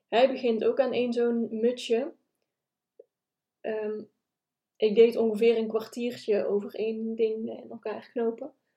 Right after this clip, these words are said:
Dus dat viel allemaal wel mee. Maar ja, zijn vingers zijn net wat dikker en dat draad gleed weg en hij zat een beetje te struggelen.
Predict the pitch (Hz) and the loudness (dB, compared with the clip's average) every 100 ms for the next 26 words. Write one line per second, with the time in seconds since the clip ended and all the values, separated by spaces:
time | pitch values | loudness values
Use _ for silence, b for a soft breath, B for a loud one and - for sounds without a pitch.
0 | _ - 247 247 285 285 254 233 226 220 | _ -8 -4 -4 0 0 0 0 0 -2
1 | 214 226 247 254 - _ _ _ _ _ | 0 0 0 -2 -12 _ _ _ _ _
2 | _ _ _ - 262 - 262 233 220 220 | _ _ _ 2 4 4 2 0 0 -4
3 | - 240 277 320 311 - 269 262 285 269 | -12 -2 0 2 0 0 2 4 4 2
4 | 220 262 269 240 240 - 226 226 - _ | 0 0 2 0 -2 -4 -2 -2 -4 _
5 | - _ _ _ _ - 202 196 269 277 | -20 _ _ _ _ -2 -2 0 -4 -2
6 | 294 - - 254 247 240 226 233 - 226 | -4 -6 -6 -2 0 2 0 0 -8 -8
7 | 226 b b b 247 262 311 302 254 247 | -8 b b b 0 2 2 4 4 4
8 | 220 - - 240 190 - 208 | -4 -8 -2 0 0 -6 -14